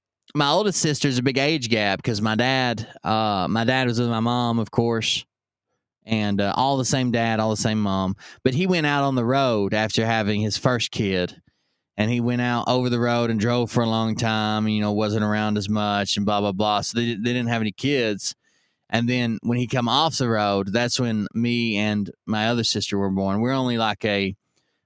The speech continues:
a little over, a little over two years apart.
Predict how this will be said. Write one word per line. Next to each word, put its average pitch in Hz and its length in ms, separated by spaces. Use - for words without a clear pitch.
a 101 60
little 123 260
over, 110 640
a 113 60
little 135 220
over 120 180
two 139 340
years 147 380
apart. 143 580